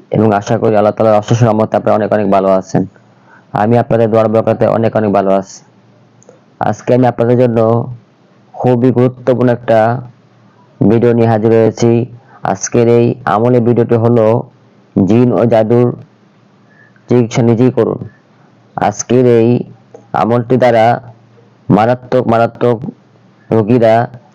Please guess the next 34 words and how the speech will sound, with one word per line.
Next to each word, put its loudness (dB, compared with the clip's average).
নিজেরাই 2
তার 0
নিজের 2
চিকিৎসা 0
করতে -2
পারবে। -2
কোনো 0
কবিরাজ 0
মোতাবেক -2
আর 2
যেতে 0
হবে 0
না। 0
খুবই 0
শক্তিশালী, -2
পাওয়ারফুল 0
একটা 0
রোকেয়া -2
ট্রিটমেন্ট 0
নিয়ে 2
হাজির 0
হয়েছি, 2
যেটা 0
আপনারা 0
নিজেরা 2
করলে 0
ফায়দা 0
পাবেন 0
বা -4
কেউ 0
করে 0
দিতে 0
পারবে 0
ইনশাআল্লাহ। -2